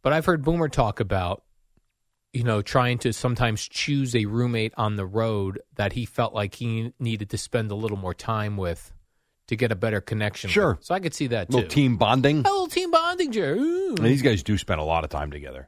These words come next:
Speaker 1: How do you think if we, if I might do a similar thing here at W F A N? I'll put together a, uh, like a, a, a, what do you call it? Like a survey, Jerry?
Speaker 2: Yeah.
Speaker 1: Like a sur-, where I would anonymously survey people.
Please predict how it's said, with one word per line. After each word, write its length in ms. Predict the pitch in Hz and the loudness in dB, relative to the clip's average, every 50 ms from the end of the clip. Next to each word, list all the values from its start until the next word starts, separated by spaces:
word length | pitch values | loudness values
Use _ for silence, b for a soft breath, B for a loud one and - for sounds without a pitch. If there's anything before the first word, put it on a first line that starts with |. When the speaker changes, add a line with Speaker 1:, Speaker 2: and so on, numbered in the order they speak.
| _ - | _ 2
Speaker 1:
How 60 | 214 | 2
do 80 | 247 320 | 4 4
you 60 | 330 | 2
think 180 | 302 311 254 220 | 0 0 0 0
if 100 | 190 180 | 2 2
we, 240 | 196 190 185 180 | 0 0 0 0
if 140 | 160 147 - | 0 0 2
I 140 | - 190 208 | 2 2 2
might 240 | 277 392 330 180 - | 2 0 -2 0 2
do 180 | - 151 143 | 2 2 4
a 60 | 139 - | 2 2
similar 420 | - - 165 151 143 135 127 123 | 0 2 2 4 4 2 2 2
thing 260 | - - 135 120 117 | 2 0 0 0 0
here 460 | 104 101 143 143 131 117 104 98 98 - | -2 0 0 2 2 2 2 0 0 0
at 140 | 117 110 101 | -2 -2 0
W 300 | 123 113 107 113 110 104 | 0 0 2 2 0 0
F 160 | 98 - 113 | 0 0 0
A 120 | 104 104 | 0 0
N? 300 | 101 95 85 85 87 98 - - | 0 -2 -4 -6 -8 -10 -6 -4
I'll 140 | 110 - 98 | -4 -4 -2
put 240 | - 120 120 107 | 0 -2 -2 0
together 420 | - 110 104 113 107 101 101 98 98 | -2 -2 -2 -2 -2 -2 -2 -2 -2
a, 220 | 95 95 92 92 | -2 -2 -2 -4
uh, 360 | 90 87 85 85 80 80 92 - _ _ _ _ _ _ _ _ _ _ - | -2 -2 -4 -4 -4 -6 -8 -10 _ _ _ _ _ _ _ _ _ _ -4
like 180 | 120 107 - 113 | -4 -2 0 -2
a, 240 | 98 90 80 80 - _ _ _ _ - | -2 -2 -4 -8 -12 _ _ _ _ -16
a, 120 | - - - _ _ _ _ _ _ _ _ _ _ _ - | -16 -16 -18 _ _ _ _ _ _ _ _ _ _ _ -20
a, 100 | - - - | -18 -12 -6
what 80 | - 139 | -4 -2
do 60 | 147 139 | -2 0
you 20 | |
call 160 | - 160 151 127 | 2 2 2 2
it? 40 | |
Like 120 | 110 107 101 | 0 -2 -4
a 40 | - | -6
survey, 560 | - - - 147 135 135 131 135 131 131 135 | -8 -4 -2 0 0 0 0 -2 -2 -2 -4
Jerry? 360 | 131 135 131 135 135 135 151 | -4 -4 -4 -2 0 2 2
Speaker 2:
Yeah. 120 | 165 131 | 2 2
Speaker 1:
Like 100 | 90 - | 2 0
a 140 | - 92 92 | -4 -8 -8
sur-, 400 | - - - - - 151 135 123 | -8 -8 -8 -4 -2 -2 -2 -2
where 180 | 120 123 120 117 | -2 -2 -2 0
I 60 | 113 | 0
would 240 | 107 107 104 101 - - _ _ - | 0 -2 -4 -6 -8 -14 _ _ -4
anonymously 680 | 120 117 120 123 120 123 123 123 120 113 - - 113 | -2 0 0 2 0 0 0 -2 -2 -4 -4 -4 -6
survey 500 | 107 - - - 131 117 110 101 95 87 | -6 -6 -4 -2 0 0 0 -2 -4 -6
people. 460 | 85 - - 90 85 - 76 76 - | -6 -6 -8 -8 -8 -8 -12 -18 -18